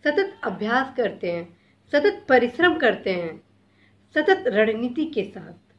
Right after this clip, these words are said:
अपने कार्यों का पुनरीक्षा करते हैं तो आप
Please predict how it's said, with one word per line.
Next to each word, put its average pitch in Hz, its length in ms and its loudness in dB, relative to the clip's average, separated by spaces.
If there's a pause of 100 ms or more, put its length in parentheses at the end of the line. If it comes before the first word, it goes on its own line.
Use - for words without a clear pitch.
(460)
अपने 214 300 -6
कार्यों 202 380 0
का 170 240 -12 (960)
पुनरीक्षा 190 580 -6
करते 175 400 -10
हैं 170 200 -14 (600)
तो 233 100 4 (180)
आप 226 340 2